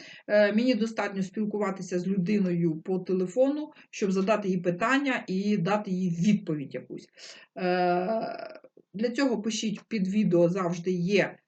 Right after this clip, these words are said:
посилання на Facebook-сторінку, де ви пишете в месенджер, і там ви можете замовити або особисту консультацію і получити відповіді на всі питання, або відеопрогноз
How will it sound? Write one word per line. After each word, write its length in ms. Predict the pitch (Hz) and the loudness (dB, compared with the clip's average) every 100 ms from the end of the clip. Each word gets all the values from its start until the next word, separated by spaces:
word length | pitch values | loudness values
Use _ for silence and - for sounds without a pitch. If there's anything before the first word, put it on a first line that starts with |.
| _ | _
посилання 720 | - 240 240 254 254 226 190 175 | -2 -2 4 4 6 4 4 2
на 240 | 196 208 - | 0 0 0
Facebook-сторінку, 1200 | 233 214 208 - - 233 208 190 185 247 269 349 _ _ _ 185 | -4 0 -2 -2 -4 0 2 2 0 -2 -4 -4 _ _ _ 0
де 200 | 220 240 | 2 4
ви 120 | 196 | 2
пишете 460 | - 214 - 175 | 0 0 0 -4
в 60 | 170 | -2
месенджер, 680 | 208 320 349 330 277 262 262 - | 2 2 0 -2 0 0 -2 -6
і 360 | 285 349 330 - | 2 4 4 2
там 280 | 220 233 202 | -2 0 0
ви 200 | 175 202 | 2 2
можете 400 | 190 190 180 180 | 0 -2 -4 -4
замовити 460 | 190 185 151 151 | -2 -2 -2 -4
або 180 | 190 208 | -2 -2
особисту 400 | 208 277 392 381 | 0 -2 -2 -2
консультацію 840 | 349 339 311 - 285 277 - 262 269 - - - | -6 -6 -6 -4 -2 -2 -4 -6 -6 -14 -20 -8
і 240 | 233 240 | -4 -2
получити 720 | 233 254 233 262 233 240 220 214 | -2 -6 -6 -6 -4 -2 0 0
відповіді 480 | 220 - 214 202 | -2 -4 -4 -2
на 80 | 208 | 0
всі 160 | 214 208 | -2 -4
питання, 400 | 208 202 202 - | -8 -8 -6 -6
або 280 | - 202 240 | -6 -4 -2
відеопрогноз 840 | 208 214 202 190 196 208 214 190 | -2 -2 0 -2 -2 0 0 0